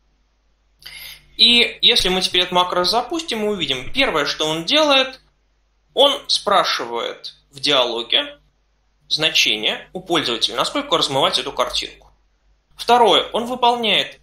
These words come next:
точно так же команду размытия, но посмотрите, здесь сигма равняется не какому-то числу, а вот этой переменной, которую мы получили на второй строчке.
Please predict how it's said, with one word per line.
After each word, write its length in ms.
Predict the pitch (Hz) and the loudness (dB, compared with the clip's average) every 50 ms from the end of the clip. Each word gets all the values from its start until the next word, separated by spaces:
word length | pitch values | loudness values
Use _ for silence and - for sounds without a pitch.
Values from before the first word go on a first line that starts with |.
| _ - | _ -8
точно 360 | - 269 262 - - 196 190 | -8 -4 -4 -4 -4 -4 -4
так 240 | 190 190 165 151 - | -2 -2 -2 -2 -2
же 100 | - 139 | -6 -8
команду 540 | - - 185 196 190 170 147 139 135 127 139 | -2 0 0 0 2 2 2 2 2 0 0
размытия, 720 | 156 202 226 262 311 339 349 330 - - 208 180 180 - - - | 0 0 0 0 -2 -4 -2 0 0 2 2 0 -2 -4 -14 -10
но 80 | - 208 | -10 -4
посмотрите, 580 | - 247 247 240 233 240 240 240 185 160 139 135 | 0 0 0 2 2 0 2 2 0 0 0 -2
здесь 500 | 135 139 170 202 202 185 - - - - - | -4 -2 0 0 2 2 0 -2 -4 -6 -2
сигма 400 | - - 233 220 165 151 156 156 | 0 0 0 0 0 2 2 2
равняется 440 | 165 175 175 175 170 160 160 - 165 | 4 2 2 2 2 2 0 0 -2
не 60 | 170 | -2
какому-то 480 | 175 175 175 190 185 175 180 175 185 | -4 -2 -4 -2 -4 -4 -2 -2 -4
числу, 420 | 180 - 214 208 - - 311 302 - - | -4 -2 -6 -6 -6 -6 -8 -8 0 2
а 80 | 190 | 2
вот 100 | 196 214 | 2 2
этой 180 | 277 262 - 220 | 0 -2 -4 -4
переменной, 640 | 220 214 214 208 214 208 196 175 151 135 120 113 117 | -6 -4 -2 -2 0 0 2 0 0 0 -4 -8 -8
которую 340 | - 143 - - 190 165 | -8 -8 -6 -4 -6 -6
мы 40 | 160 | -6
получили 640 | - 156 151 165 170 - - 277 262 233 208 - - - _ _ _ _ _ _ _ _ _ _ | -8 -6 -6 -6 -6 -4 -6 -2 -2 -2 -4 -4 -10 -20 _ _ _ _ _ _ _ _ _ _
на 140 | - 170 196 | -2 -2 -2
второй 320 | 190 - 131 127 139 139 | -2 -2 -2 -2 0 -2
строчке. 500 | - - - - - - - - - - | -2 -6 -8 -10 -10 -10 -12 -12 -14 -18